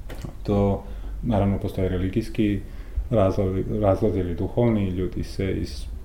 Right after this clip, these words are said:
tako ti, iz razloga što praktikuju određenu duhovnu praksu opredeljuju za veganstvo.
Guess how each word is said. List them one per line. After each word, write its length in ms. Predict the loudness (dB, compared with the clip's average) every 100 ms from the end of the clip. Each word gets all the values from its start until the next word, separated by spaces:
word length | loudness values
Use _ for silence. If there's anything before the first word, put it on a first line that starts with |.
| -12 -8 -6 -6 -6
tako 300 | -6 -4 -6
ti, 220 | -4 -4 -4 -4
iz 220 | -4 -2
razloga 320 | 0 2 2 0
što 120 | 0
praktikuju 440 | -2 -2 -2 -2
određenu 380 | 0 -2 -2 0
duhovnu 380 | 0 4 4 4
praksu 720 | 4 2 2 0 0 2 -2
opredeljuju 520 | 0 0 0 0 -2
za 100 | -4
veganstvo. 760 | -2 0 0 -2 2 2 2